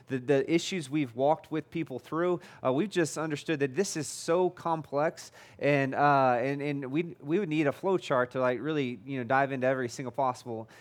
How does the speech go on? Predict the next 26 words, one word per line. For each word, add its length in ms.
you 80
know, 240
detail, 460
and 120
that's 240
not 200
what 120
we're 100
here, 180
that's 320
not, 60
I'm 80
not 220
doing, 220
gonna 220
do 100
that 140
today. 220
What 120
I 20
wanna 200
do 100
is 80
I 60
wanna 160
lay 180